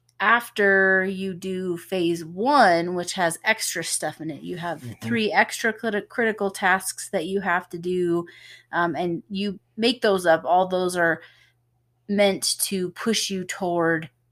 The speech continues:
Speaker 1: your goal, to be a better person, to improve your whatever. So it's the extra stuff. And then the five-minute cold shower. That, we've talked about that.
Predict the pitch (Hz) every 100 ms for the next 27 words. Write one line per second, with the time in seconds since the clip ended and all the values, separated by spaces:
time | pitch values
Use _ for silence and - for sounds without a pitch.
0 | _ _ 175 165 165 123 113 - 160 165
1 | 156 143 127 - _ _ _ - - 151
2 | 113 - 269 254 240 220 220 214 214 -
3 | - 180 170 165 160 156 208 175 170 196
4 | 196 185 175 175 165 160 156 151 - _
5 | _ _ - 180 185 185 185 180 165 -
6 | - - 185 170 147 - - 233 240 -
7 | 180 165 - - - 156 147 - - -
8 | _ _ _ _ _ _ 202 185 180 165
9 | - 185 190 185 180 170 - - 156 -
10 | 160 123 123 104 - _ _ - _ _
11 | 196 175 156 - _ _ 294 - 240 175
12 | - 190 185 190 180 180 180 180